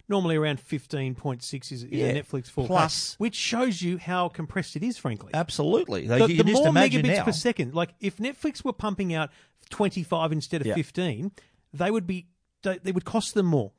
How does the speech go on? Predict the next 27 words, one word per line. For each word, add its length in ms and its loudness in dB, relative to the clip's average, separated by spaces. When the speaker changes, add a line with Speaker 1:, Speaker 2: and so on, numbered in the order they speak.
Speaker 1:
'cause 200 2
the 80 6
bandwidth 440 2
costs 180 0
Speaker 2:
It's 60 -2
Speaker 1:
money, 160 0
right? 260 0
Speaker 2:
huge. 480 -4
Speaker 1:
Foxtel 500 2
have 160 -2
gone 180 0
all 160 4
the 80 4
way 260 2
to 140 -10
twenty-five 560 -4
meg, 180 0
and 80 -2
it's 120 -4
the 100 -4
same 300 0
with 120 4
H 240 -4
D, 260 -2
right? 260 -4
Speaker 2:
Yeah. 180 -4
Speaker 1:
A, 120 0